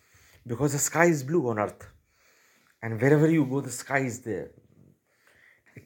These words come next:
may not be visible at times, but ultimately it is there throughout the earth, throughout the globe. So, blue is the color of universality. Blue is the color of everythingness.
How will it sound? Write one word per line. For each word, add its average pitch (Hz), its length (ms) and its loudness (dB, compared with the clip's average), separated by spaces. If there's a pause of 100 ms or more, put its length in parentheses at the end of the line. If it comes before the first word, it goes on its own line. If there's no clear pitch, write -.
(100)
may 139 80 -4
not 160 200 0
be 160 100 2
visible 123 440 4
at 135 180 0
times, 104 440 -8
but 110 200 -12 (560)
ultimately 139 440 0
it - 100 -2
is 170 220 2
there 165 280 2 (840)
throughout 151 320 0
the 110 120 4
earth, - 220 -8
throughout 151 300 0
the 120 60 -2
globe. 90 260 -6 (920)
So, 147 500 -4 (760)
blue 160 280 -4
is 180 140 -2
the 180 100 0
color 185 280 -2
of 185 160 -10
universality. 139 880 -2 (1040)
Blue 131 380 -4
is 151 140 0
the - 80 -4
color 151 360 -2
of 151 120 -2
everythingness. 127 1040 -4